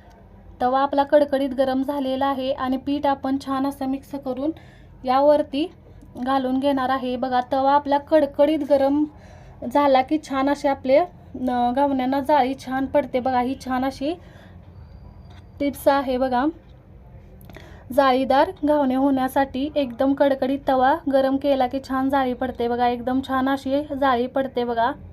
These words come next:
त्यामुळे तुम्ही पण बनवताना असे छान असा तवा गरम करून घ्या आणि त्यावर तेल लावून घ्या आणि या पद्धतीने बॅटर आपल्याला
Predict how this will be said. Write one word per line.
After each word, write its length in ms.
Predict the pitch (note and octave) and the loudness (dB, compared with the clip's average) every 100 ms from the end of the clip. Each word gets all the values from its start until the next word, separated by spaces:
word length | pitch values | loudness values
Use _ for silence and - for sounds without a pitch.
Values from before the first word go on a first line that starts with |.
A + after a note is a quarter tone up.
| - - - - - - - - | -20 -20 -20 -20 -20 -20 -20 -10
त्यामुळे 380 | - C4+ C#4 C4+ | -2 0 2 0
तुम्ही 280 | C4+ C4+ C#4 | 0 0 0
पण 260 | C#4+ D4+ C#4 | 2 2 2
बनवताना 600 | C4+ C4 C4+ C4+ C4+ C#4 | 2 0 0 0 0 -2
असे 260 | C4+ C4+ D4 | -2 -4 -4
छान 220 | C4+ C4+ C#4 | -4 0 0
असा 200 | C#4+ C4+ | 0 -2
तवा 200 | C4+ C4 | 0 2
गरम 360 | C4+ B3 C4 C#4 | 2 0 0 0
करून 320 | C#4 C#4 C#4 | 0 0 0
घ्या 260 | C#4 B3+ C#4 - - - - - | 0 -2 -4 -8 -20 -20 -20 -14
आणि 200 | A3 C4 | -4 -2
त्यावर 360 | C4+ C4 C#4 D4 | 2 4 4 2
तेल 300 | D4 C#4+ C#4+ | 2 0 2
लावून 300 | C#4+ C#4 D4+ | 4 2 2
घ्या 200 | C4+ B3+ | 0 0
आणि 380 | C4+ - C4 C4 | -2 -4 -4 0
या 120 | C4 | 0
पद्धतीने 580 | C#4+ C4+ C4 C4 C4 D#4+ - - - - | 0 0 0 0 0 0 -2 -14 -18 -4
बॅटर 320 | B3+ C4 B3+ | 0 0 0
आपल्याला 520 | B3+ C4 B3 B3 C#4 | -2 -2 -2 0 0